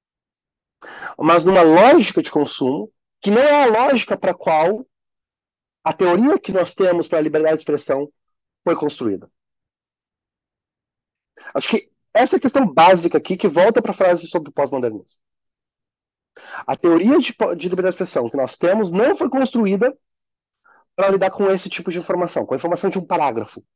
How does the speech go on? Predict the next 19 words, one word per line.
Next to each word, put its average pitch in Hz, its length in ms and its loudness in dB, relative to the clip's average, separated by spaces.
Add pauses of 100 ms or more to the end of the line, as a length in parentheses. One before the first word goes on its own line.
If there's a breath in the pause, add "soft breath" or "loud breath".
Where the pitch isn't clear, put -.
(280 loud breath)
com 196 160 2
vídeos 202 360 -2
que 196 80 -6
podem 190 260 0
ser 190 160 -4
falsificados, 170 920 -4
que - 60 -12
eu 147 80 -8
consigo 180 500 -2
colocar 190 640 -2 (220 loud breath)
o 175 60 0
Davi 175 260 0
Sobreira 175 600 0 (220 loud breath)
falando 185 320 0
por - 140 -10
quarenta 196 340 0
e 226 40 -2
cinco 226 340 -4
minutos 165 540 -2